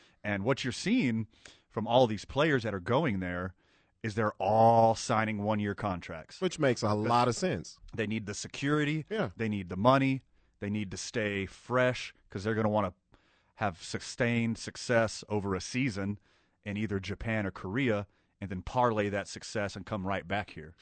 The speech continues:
Speaker 2: And it's not like they're going over there and they're gonna be Barry Bonds because there's great competition over there.
Speaker 1: There really is.
Speaker 2: Yeah.
Speaker 1: The, uh, the competition in Japan and Korea while it's a very slightly differently played game,
Speaker 2: Mm-hmm.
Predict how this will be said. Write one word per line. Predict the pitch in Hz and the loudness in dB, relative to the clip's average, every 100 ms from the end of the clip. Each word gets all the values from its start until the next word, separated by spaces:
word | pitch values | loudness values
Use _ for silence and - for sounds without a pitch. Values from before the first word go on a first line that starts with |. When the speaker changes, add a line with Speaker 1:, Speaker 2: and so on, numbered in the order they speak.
| - | -6
Speaker 2:
And | 160 | -2
it's | 180 165 | -2 -2
not | 185 214 | 0 4
like | 180 156 | 4 6
they're | 151 | 6
going | 120 120 131 123 | 8 8 8 6
over | 120 117 | 4 4
there | 110 113 110 | 2 4 4
and | 110 | 4
they're | 110 | 2
gonna | 117 101 | 0 0
be | 92 110 107 101 | 0 2 2 0
Barry | 82 110 107 107 | 0 4 4 4
Bonds | 95 113 110 101 107 - _ _ _ _ - | 2 4 4 2 -4 -10 _ _ _ _ -2
because | - 139 | 4 6
there's | 156 120 | 6 6
great | 107 131 127 | 6 6 6
competition | 127 123 117 151 135 107 | 4 4 2 -2 0 -2
over | 90 85 | -2 -2
there. | 82 | -4
Speaker 1:
There | 107 123 | 0 0
really | 123 135 101 | 2 2 2
is. | 123 90 | 0 0
Speaker 2:
Yeah. | 147 175 90 73 _ _ _ _ _ _ _ _ _ | 6 6 6 -2 _ _ _ _ _ _ _ _ _
Speaker 1:
The, | 131 131 | -2 -2
uh, | |
the | 107 | -2
competition | - 196 113 - 170 156 135 120 | -2 -2 -2 -4 -4 -2 -4 -4
in | 113 110 101 101 95 | -6 -4 -4 -6 -8
Japan | 104 - 123 117 | -10 -4 -2 -2
and | 101 | -4
Korea | - 95 107 92 90 - _ _ _ | -8 -8 -8 -8 -10 -14 _ _ _
while | 101 110 117 113 | -6 -2 0 0
it's | 104 | -4
a | 107 | -8
very | 90 113 120 123 120 | -6 0 2 2 0
slightly | - - 104 107 110 104 | -6 -10 -4 -2 -2 -4
differently | 101 104 113 101 | -4 -4 -6 -8
played | 92 - 107 98 90 | -8 -6 -4 -4 -6
game, | 95 101 123 | -6 -4 -4
Speaker 2:
Mm-hmm. | 120 | -2